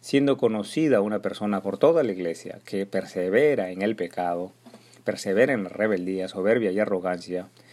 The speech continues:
entonces los hermanos en Cristo, que honestamente perseveramos en el consejo de Dios,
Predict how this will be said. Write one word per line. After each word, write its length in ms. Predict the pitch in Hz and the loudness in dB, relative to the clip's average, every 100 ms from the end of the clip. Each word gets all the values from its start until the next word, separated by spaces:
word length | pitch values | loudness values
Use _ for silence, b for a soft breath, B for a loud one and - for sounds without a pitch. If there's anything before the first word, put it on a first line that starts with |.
| b | b
entonces 400 | - 104 127 131 | -6 0 2 2
los 120 | 131 127 | 0 0
hermanos 320 | 135 143 135 | 0 0 0
en 100 | 127 | 2
Cristo, 460 | 135 120 131 123 b b b | 0 0 -2 -2 b b b
que 100 | - | 0
honestamente 520 | 127 123 117 117 110 | 0 2 0 0 0
perseveramos 680 | 101 92 95 90 107 110 98 | -2 -2 -2 2 2 0 -4
en 80 | 104 | -4
el 120 | 98 | -4
consejo 380 | 92 98 95 104 | -4 -6 -4 -4
de 80 | 95 | -2
Dios, 340 | 87 87 - | -4 -8 -12